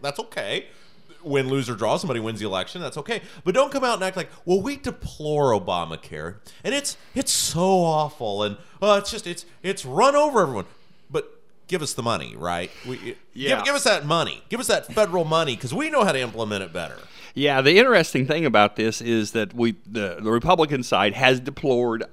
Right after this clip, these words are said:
Speaker 2: Obamacare for eight years. Now they have a chance to do something, and it's almost like they're being caught off guard. I mean, you've had eight years to put something together. Where's the plan?
Speaker 1: Yeah, all right, we're gonna take a break here from our underwriters. When we come back,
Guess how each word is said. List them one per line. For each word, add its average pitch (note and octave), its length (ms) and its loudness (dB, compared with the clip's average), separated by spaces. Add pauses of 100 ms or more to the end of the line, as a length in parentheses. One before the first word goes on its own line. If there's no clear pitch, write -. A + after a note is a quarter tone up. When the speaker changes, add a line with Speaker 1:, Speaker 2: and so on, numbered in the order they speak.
(160)
Speaker 2:
Obamacare A2+ 580 2
for - 240 -6
eight B2+ 180 0
years. A2+ 460 0 (240)
Now C3+ 240 6
they G3+ 140 6
have F3 120 4
a D3+ 40 -2
chance D3 340 0
to B2+ 100 -2
do C#3+ 220 2
something, A2+ 340 0
and A2+ 120 2
it's A#2 100 -6
almost G3 300 0
like B2 140 0
they're B2+ 100 2
being A#2+ 240 2
caught C3+ 320 4
off B2 260 2
guard. C#3+ 300 2
I G2+ 60 -2
mean, C#3 200 0
you've D#3+ 160 10
had G3+ 320 2 (100)
eight G3 220 2
years E3+ 500 0
to D3 120 0
put - 280 0
something F#3 540 -6
together. B2 720 0 (300)
Where's A#3+ 400 2
the D4 100 -2
plan? D#4+ 480 -2 (160)
Speaker 1:
Yeah, A#2 260 -4
all D#3 80 2
right, C3+ 140 2
we're E3+ 80 -4
gonna D#3+ 80 -4
take F3 220 -6
a C#3+ 40 -16
break G#3+ 280 -2
here D#3+ 100 -6
from D3 160 -10
our C#3 160 0
underwriters. F3+ 560 -2
When C4 340 -2
we D#4+ 140 -8
come A3 480 -4
back, G3 520 -2